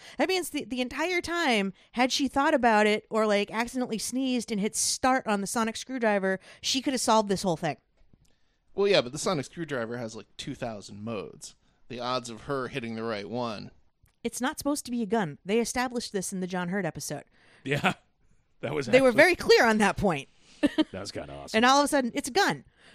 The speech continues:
Speaker 1: <laughs>
Speaker 3: But, uh, and I actually, I generally like that episode, probably for the reasons th-, that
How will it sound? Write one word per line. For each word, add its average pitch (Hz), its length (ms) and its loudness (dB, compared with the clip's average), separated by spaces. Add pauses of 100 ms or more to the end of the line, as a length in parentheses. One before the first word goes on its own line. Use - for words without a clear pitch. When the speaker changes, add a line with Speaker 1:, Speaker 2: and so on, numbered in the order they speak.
Speaker 1:
<laughs> 349 80 10 (920)
Speaker 3:
But, 175 280 0
uh, 104 840 -20 (200)
and 147 300 -4 (240)
I 180 160 2
actually, 151 520 2 (580)
I 139 100 -4
generally 127 500 0
like 107 240 -4
that 92 180 -6
episode, 87 520 -8 (400)
probably 131 260 -2
for 117 100 -8
the 110 80 -4
reasons 104 640 -6 (180)
th-, 104 200 -6
that 92 260 -8